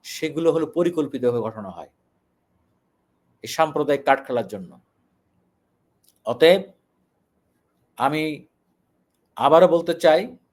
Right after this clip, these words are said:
দাবি জানাতে চাই, এই ডক্টর মোহাম্মদ ইউনূসের যে দেশপ্রেম, এই দেশপ্রেম নিয়ে যারা প্রশ্ন তুলবে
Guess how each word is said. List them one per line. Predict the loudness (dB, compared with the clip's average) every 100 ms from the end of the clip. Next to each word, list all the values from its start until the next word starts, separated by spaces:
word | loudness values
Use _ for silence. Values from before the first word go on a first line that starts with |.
| _ _ _ _ _ _ _ _
দাবি | -2 0 2
জানাতে | 2 0 -6
চাই, | 0 2 2 -2 -12 _ _ _
এই | -8
ডক্টর | -2 -2 0 -4 -2
মোহাম্মদ | -4 -4 -4 -4 -4
ইউনূসের | -10 -10 -8 -8
যে | -6
দেশপ্রেম, | -4 -2 -2 2 0 0 -8 _ _ -14
এই | -8
দেশপ্রেম | -4 0 -2 0 -2
নিয়ে | -2 -2
যারা | -2
প্রশ্ন | -2 -6 -6
তুলবে | -4 -4 -2 -6